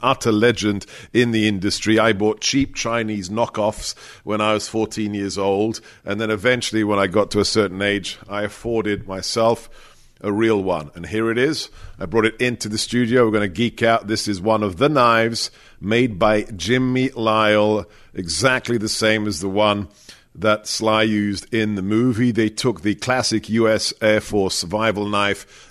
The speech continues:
doubled the size, hollowed out the handle. You've got the compass that you see him use in the movie.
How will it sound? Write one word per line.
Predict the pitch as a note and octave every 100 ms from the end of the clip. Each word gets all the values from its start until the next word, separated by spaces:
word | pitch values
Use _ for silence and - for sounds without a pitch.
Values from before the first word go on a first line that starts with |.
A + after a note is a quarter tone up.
| G#2+
doubled | B2+ C3 A#2+ G2+
the | F#2+
size, | - G#2 G2+ G2 G#2 G2 - - -
hollowed | - C3+ C3 A#2+ A2
out | A2 G#2+
the | A2
handle. | F2+ G#2+ G#2 G2 F#2+ F#2+ - - -
You've | G2 F2
got | B2
the | G#2+
compass | - - D3 C#3+ D3+ D3 -
that | G#2+
you | A2
see | - A#2+
him | A2 G#2
use | G#2 A#2+ A#2+ G2
in | G#2+
the | G#2
movie. | G#2 A#2+ B2 G#2 A2+